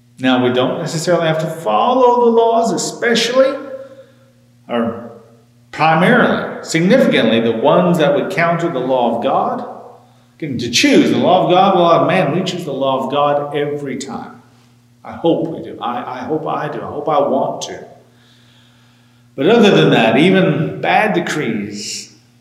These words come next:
that I see are foolish and corrupt or just weak and problematic, they're still the laws under which we operate.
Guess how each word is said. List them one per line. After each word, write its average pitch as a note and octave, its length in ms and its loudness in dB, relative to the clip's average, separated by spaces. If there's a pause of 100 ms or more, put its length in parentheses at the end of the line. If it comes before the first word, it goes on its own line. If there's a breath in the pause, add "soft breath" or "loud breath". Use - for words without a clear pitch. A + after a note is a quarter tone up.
(180)
that B2 200 -4
I A#2+ 120 -2
see D3 380 -2
are - 140 0
foolish - 960 -2 (840 soft breath)
and B2 560 -2 (2250 loud breath)
corrupt - 800 -4 (200)
or B2+ 960 -2 (520)
just - 600 -4 (160)
weak D#3 720 -2
and B2+ 520 -4
problematic, C3 1300 -4 (1200 loud breath)
they're E3 160 -12
still E3 380 -4
the D#3+ 80 -4
laws D3 540 -4
under B2+ 180 -8
which B2 300 -8
we A#2+ 120 -10
operate. A#2 600 -10